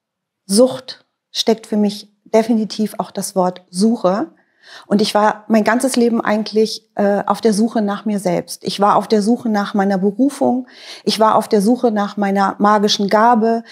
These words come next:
nach meiner Superkraft, die ich mit der Welt, äh, teilen möchte. Und der Alkohol hat mich immer weiter davon entfernt, hat mich immer weiter von meinen Herzenswünschen entfernt, von mir selbst entfernt.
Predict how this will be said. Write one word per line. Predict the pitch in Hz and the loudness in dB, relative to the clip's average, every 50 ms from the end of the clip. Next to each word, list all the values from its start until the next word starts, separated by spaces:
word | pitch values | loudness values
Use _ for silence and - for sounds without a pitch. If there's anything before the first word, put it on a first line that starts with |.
| - - - | -18 -8 -2
nach | 214 214 185 | 0 0 2
meiner | 214 202 208 202 202 | 2 2 2 2 2
Superkraft, | 180 202 226 247 - 247 240 226 - - - 220 226 - - - - | 2 2 0 0 2 0 -2 -2 -2 -2 -2 -2 -2 -4 -8 -6 -4
die | 226 220 | -4 -2
ich | 208 - | -2 0
mit | 220 202 202 214 | -2 0 2 2
der | 202 185 | 0 2
Welt, | 202 202 202 208 214 214 214 - - - | 4 4 4 4 2 0 -4 -6 -14 -8
äh, | - 214 208 208 208 196 | -6 -6 -4 -4 -4 -6
teilen | 202 - - 233 208 220 247 254 233 196 | -4 -2 0 2 4 4 4 4 4 4
möchte. | 185 196 190 - - - 220 233 302 330 _ _ _ _ _ _ _ _ _ _ _ _ _ _ - | 2 0 -2 -6 -6 -4 -4 -4 -4 -6 _ _ _ _ _ _ _ _ _ _ _ _ _ _ 0
Und | - 208 220 226 220 220 - - - - _ _ _ _ - | 2 4 4 6 4 4 2 -2 -6 -6 _ _ _ _ -12
der | 208 - 233 170 | 0 0 2 2
Alkohol | - 220 226 220 262 240 226 247 240 240 233 208 - - | 4 2 2 2 2 2 4 4 4 4 4 2 0 -4
hat | - 214 220 - | -6 -6 -2 0
mich | 233 226 - - - | 0 -2 -2 -2 2
immer | 233 254 262 262 262 254 262 - - | 4 4 4 4 2 0 -4 -6 -4
weiter | 185 214 220 220 226 254 247 - 220 208 214 233 - - - _ _ _ _ _ _ _ _ _ _ _ _ _ | 0 2 4 4 4 2 0 -2 -4 -4 -4 -4 -6 -10 -12 _ _ _ _ _ _ _ _ _ _ _ _ _
davon | - 233 220 - 240 226 - | -4 -4 0 2 0 0 2
entfernt, | - 208 196 208 - - 208 196 196 202 226 262 320 330 - | 0 0 0 -2 -4 -2 0 0 0 0 2 2 2 2 2
hat | 240 233 - | -2 -2 -2
mich | 226 226 - | -4 -4 -2
immer | - 233 226 220 202 | -2 0 0 2 2
weiter | 214 214 214 233 233 | 2 2 2 0 -2
von | - - 220 208 | -2 0 0 0
meinen | 202 202 196 190 185 | 0 0 -2 -2 -2
Herzenswünschen | 185 185 202 208 214 214 - 254 254 247 - 254 254 254 247 - 247 - | -2 0 0 0 0 0 0 -2 -2 -2 0 0 0 0 0 -2 -4 -4
entfernt, | - 233 233 - - 247 233 240 254 247 - | -4 -4 -4 -6 -6 -6 -6 -4 -6 -6 -2
von | - 214 208 | 0 2 2
mir | 202 202 196 | 4 4 2
selbst | 185 180 185 202 202 202 - - - | 2 4 2 2 2 -2 -6 -10 -8
entfernt. | 185 180 175 - - - 180 180 185 196 233 302 - | -8 -8 -8 -10 -8 -4 -2 -2 0 0 0 -2 -2